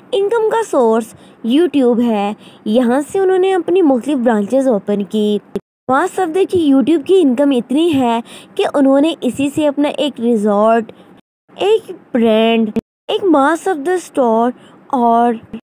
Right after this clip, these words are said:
order बनाया है। Mass सफदर का कहना है कि उनका YouTube से इतना करोड़ों में income है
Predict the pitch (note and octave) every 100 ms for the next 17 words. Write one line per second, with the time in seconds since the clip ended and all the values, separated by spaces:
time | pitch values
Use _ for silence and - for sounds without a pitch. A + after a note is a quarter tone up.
0 | _ _ - - F4+ F4+ F4 C#4 B3 G#3+
1 | G#3+ A3 A3+ A#3 G#3 G#3 G#3 - _ _
2 | C4 C4+ F4+ - F#4 F4 G4 G4 F#4+ E4
3 | B3+ C#4+ D4 C4 A#3 B3+ - - - A4+
4 | G4+ D#4 C#4+ E4 E4 D4 C#4 C#4+ C#4 -
5 | E4+ C#4 D4 E4 E4+ C#4+ A#3+ A#3 C#4 D#4+
6 | D4 B3+ C#4+ D#4 C4 B3+